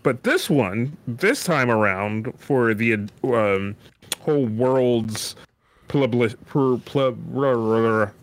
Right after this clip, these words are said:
uh, fucking advertisements is the word we'll use 'cause I can't say the other word. Um, for the whole world's advertisements, they decided to, to blend these two worlds,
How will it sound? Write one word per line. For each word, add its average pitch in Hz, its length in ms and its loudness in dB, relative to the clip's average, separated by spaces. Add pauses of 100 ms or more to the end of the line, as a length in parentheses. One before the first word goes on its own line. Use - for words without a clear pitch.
(420)
uh, 113 460 0
fucking 127 460 0
advertisements 117 960 0
is 117 100 0
the 113 80 0
word 107 180 2
we'll 104 140 2
use 104 240 0
'cause 110 140 0
I 107 60 2
can't 107 260 -2
say 117 100 0
the 101 160 -2
other 113 160 2
word. 101 280 2 (360)
Um, 147 280 2
for 165 160 -2
the 147 60 0
whole 190 140 2
world's 170 340 0 (100)
advertisements, 117 840 0
they 160 160 0
decided 196 440 0
to, 160 240 0 (100)
to 175 140 0
blend 139 500 0
these 143 160 0
two 147 180 0
worlds, 101 460 -2